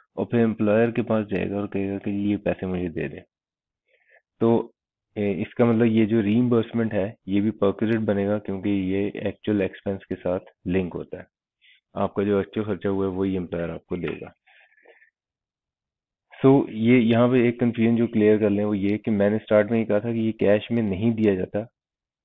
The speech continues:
ये, मतलब ये था कि अगर वो reimbursement के अलावा के cases हैं,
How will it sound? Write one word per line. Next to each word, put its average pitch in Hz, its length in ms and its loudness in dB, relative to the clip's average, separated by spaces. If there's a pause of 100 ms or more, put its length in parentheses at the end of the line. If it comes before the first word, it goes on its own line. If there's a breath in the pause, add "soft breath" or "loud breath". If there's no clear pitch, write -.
(220)
ये, 107 240 0
मतलब 107 360 2
ये 123 140 4
था 123 120 -4
कि 127 80 -2
अगर 120 180 0
वो 120 140 2
reimbursement 117 760 2
के 120 120 4
अलावा 101 320 4
के 101 160 -6
cases 87 380 -8
हैं, 78 140 -16